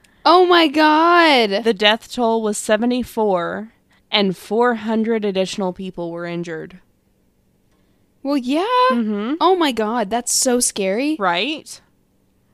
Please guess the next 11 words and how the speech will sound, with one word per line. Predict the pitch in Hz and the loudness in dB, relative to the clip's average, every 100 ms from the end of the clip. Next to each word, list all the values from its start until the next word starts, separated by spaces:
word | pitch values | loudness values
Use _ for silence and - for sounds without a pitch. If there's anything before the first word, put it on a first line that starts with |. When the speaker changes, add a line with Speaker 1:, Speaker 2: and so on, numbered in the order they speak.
| _ _ _ _ _ _ _ _ _ _ _ _ _ _ _ - | _ _ _ _ _ _ _ _ _ _ _ _ _ _ _ -4
Speaker 2:
Um. | 226 220 208 214 233 226 _ _ _ _ _ _ _ _ _ _ _ _ _ 208 | -2 -2 -4 -8 -12 -16 _ _ _ _ _ _ _ _ _ _ _ _ _ -10
Okay. | 214 151 220 _ _ _ _ _ _ _ _ _ _ _ _ | -4 -2 -4 _ _ _ _ _ _ _ _ _ _ _ _
So | - 214 | -4 -2
this | 202 202 | -2 -4
next | 175 - | -8 -10
one. | - 196 208 _ _ _ _ _ - _ _ _ _ _ - - _ - | -16 -16 -18 _ _ _ _ _ -20 _ _ _ _ _ -20 -20 _ -14
Speaker 1:
Okay. | 226 214 220 - | -10 -8 -10 -6
Speaker 2:
A | 226 | -4
prank | - 269 277 208 | -2 0 0 -2
gone | 208 202 196 | -2 0 0
wrong. | 175 170 107 92 240 | -2 -4 -6 -8 -10